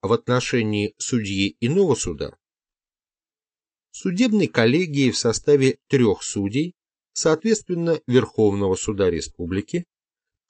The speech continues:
Краевого областного суда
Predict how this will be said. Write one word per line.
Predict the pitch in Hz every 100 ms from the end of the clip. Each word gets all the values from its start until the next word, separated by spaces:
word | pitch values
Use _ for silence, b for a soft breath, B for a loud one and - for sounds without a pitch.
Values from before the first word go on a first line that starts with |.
| -
Краевого | 160 170 170 165 151 117 101 _ _ _
областного | 117 117 113 - 98 82 78
суда | - 135 143 156